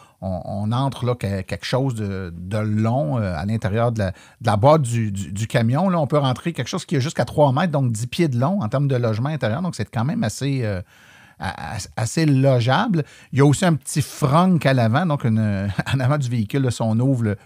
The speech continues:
le capot, là, évidemment, la motorisation n'est pas là dans le cas de l'électrique. C'est un, il y a un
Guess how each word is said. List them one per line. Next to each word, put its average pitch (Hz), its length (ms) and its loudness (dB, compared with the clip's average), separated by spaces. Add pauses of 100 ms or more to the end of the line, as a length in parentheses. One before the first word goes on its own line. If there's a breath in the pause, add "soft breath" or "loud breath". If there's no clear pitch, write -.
le 135 140 4
capot, 143 480 0
là, 131 80 -2
évidemment, 107 680 -2
la 95 120 -2
motorisation 107 640 0
n'est 120 100 0
pas 107 180 -2
là 131 140 -2
dans 120 140 -2
le 107 60 -4
cas 117 160 -6
de 110 60 -6
l'électrique. 113 480 -6 (280 soft breath)
C'est - 260 -6
un, 98 500 -2
il 82 100 -10
y 107 40 -4
a 107 60 -2
un 101 260 -4